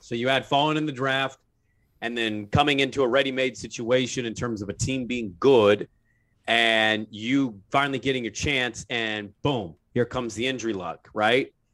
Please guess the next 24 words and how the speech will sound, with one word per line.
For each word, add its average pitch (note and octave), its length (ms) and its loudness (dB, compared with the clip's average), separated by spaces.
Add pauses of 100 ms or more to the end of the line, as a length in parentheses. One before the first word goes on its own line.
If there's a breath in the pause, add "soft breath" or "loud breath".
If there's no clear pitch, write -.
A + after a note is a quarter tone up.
(160)
Goes C3 200 4
against C3 420 0
you. F2 180 -4 (760)
He's C3+ 240 2
done F#3 240 6
what F#3+ 100 6
he's F3 100 4
supposed D3+ 280 2
to C#3 80 -4
do. G2 340 -4
He A#2 200 4
added G#2 280 0
weight. D#3+ 420 6 (140)
He's A2+ 140 -4
gotten G#2+ 340 -2
bigger. D3 540 2 (220)
He's A#2+ 140 -6
probably B2 260 2
worked C3+ 260 0
on C#3 100 -2
his A2 120 -6
game C3+ 360 -2
in A2+ 120 -4
a, G2+ 200 -6